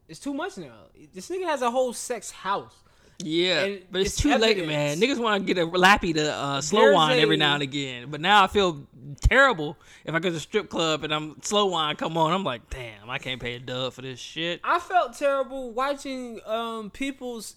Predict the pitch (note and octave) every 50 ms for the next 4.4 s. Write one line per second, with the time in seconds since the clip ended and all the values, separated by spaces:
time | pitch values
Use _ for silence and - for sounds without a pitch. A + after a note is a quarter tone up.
0 | _ - A3 C4 D#4 D4+ - - - C4+ B3+ A#3+ - - - - B3 A#3+ B3 A#3+
1 | A#3+ A#3 A#3 A3 G3+ _ _ - A#3 A#3+ A#3 A#3 A3 A3+ - - - B3+ B3+ B3
2 | B3+ - B3 A#3+ A#3 A#3 A3+ G3+ - - - - - B3+ D4 E4 E4+ D#4+ - -
3 | - D3 C3 C3+ D3 - F3 E3+ - G#3 A#3 D4 E4+ F4 E4+ E4+ - D#4+ D4+ D4
4 | C#4 C4+ C4 B3 C4+ B3 D#3+ G#2